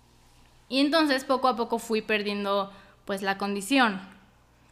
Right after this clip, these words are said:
Y, pues, todo esto hizo como que repercutiera también justo en todas estas actividades que hacía, en la escuela, o sea, realmente se empezaba a notar como el cambio en mi día a día.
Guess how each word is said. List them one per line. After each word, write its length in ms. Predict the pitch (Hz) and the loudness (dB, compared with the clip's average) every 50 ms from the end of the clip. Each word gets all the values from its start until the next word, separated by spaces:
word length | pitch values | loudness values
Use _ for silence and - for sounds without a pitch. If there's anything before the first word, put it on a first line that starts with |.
| - _ _ _ _ _ _ - | -20 _ _ _ _ _ _ -2
Y, 1000 | 247 240 240 240 240 240 233 233 233 233 233 226 233 226 233 233 233 - - - _ - | 2 4 4 6 6 4 4 2 2 0 0 0 0 0 -2 -4 -8 -14 -20 -20 _ 0
pues, 200 | 240 233 240 - | 0 0 2 4
todo 200 | 277 269 269 269 | 6 6 8 8
esto 420 | 262 254 262 262 254 240 247 247 | 6 4 2 2 2 4 4 4
hizo 280 | 247 247 226 233 220 226 | 4 2 2 -2 -2 0
como 220 | 226 214 208 202 | -2 -2 -2 -2
que 140 | 214 220 214 | 0 0 0
repercutiera 640 | 220 220 220 226 214 208 220 214 233 226 226 226 226 | 0 0 2 0 0 0 0 0 2 4 2 4 2
también 320 | 220 202 202 202 202 202 | 2 0 0 -2 -2 -4
justo 240 | - 220 208 - 226 | -4 -4 -4 -2 -2
en 100 | 220 214 | -2 0
todas 240 | - 208 208 208 208 | 0 0 0 0 -4
estas 220 | 202 214 202 214 | -6 -6 -4 -4
actividades 500 | 202 208 202 196 196 196 196 196 196 196 | -6 -4 -4 -2 0 0 0 0 0 -2
que 80 | - 190 | -6 -8
hacía, 580 | 190 190 220 220 214 208 208 208 202 202 - | -6 -4 -2 0 2 4 4 4 4 2 -2
en 100 | 202 196 | -4 -4
la 80 | 190 190 | -4 -4
escuela, 680 | 190 190 - 220 220 214 208 202 196 196 196 196 202 220 | -6 -6 -4 -2 0 0 0 2 2 2 2 2 0 -2
o 40 | 208 | -2
sea, 220 | - 214 208 202 202 - - - - - - - | 2 4 4 4 2 -4 -16 -18 -20 -20 -16 -4
realmente 760 | 226 247 262 269 277 294 294 277 285 277 285 277 - - - | 4 6 8 8 8 8 8 6 6 6 6 4 0 -6 -6
se 120 | - 247 | -4 -2
empezaba 420 | 233 214 220 214 214 233 233 240 247 | -2 0 0 0 2 2 4 4 4
a 40 | |
notar 320 | 240 220 190 196 208 208 208 | 4 2 0 -2 -4 -4 -2
como 260 | 220 214 202 190 - | -2 -2 -2 -2 0
el 180 | - 196 196 190 | 0 0 0 2
cambio 480 | 190 208 208 214 202 208 214 233 220 - | 2 2 2 2 2 2 2 2 0 -2
en 180 | 190 196 196 | -6 -4 -4
mi 120 | 190 190 185 | -4 -4 -2
día 240 | 196 196 196 190 | 0 0 2 2
a 80 | 190 190 | 0 0
día. 320 | 196 196 185 - - 214 | -2 -4 -4 -4 -6 -10